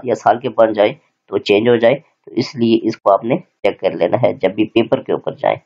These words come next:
इंपॉर्टेंट क्वेश्चन है। Next आपके पास है सेवेंटी,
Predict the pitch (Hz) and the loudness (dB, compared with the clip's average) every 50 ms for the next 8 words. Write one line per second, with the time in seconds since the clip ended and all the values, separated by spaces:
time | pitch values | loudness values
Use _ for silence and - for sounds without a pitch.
0 | _ _ _ _ _ _ _ _ _ _ _ _ _ _ _ - - 107 - - | _ _ _ _ _ _ _ _ _ _ _ _ _ _ _ -6 -6 -2 0 0
1 | 110 - - 127 127 131 139 139 - 135 143 151 147 160 - _ _ _ _ _ | 0 0 0 -2 -2 0 -2 0 -2 -2 0 0 -2 -2 -4 _ _ _ _ _
2 | _ _ _ _ _ - - - - - 196 190 - - - 202 190 254 233 - | _ _ _ _ _ 0 0 0 2 2 0 0 0 0 -2 -2 -2 -2 -6 -8
3 | - - 143 127 127 127 117 117 - 92 | -4 -2 0 2 2 2 0 -4 -8 -12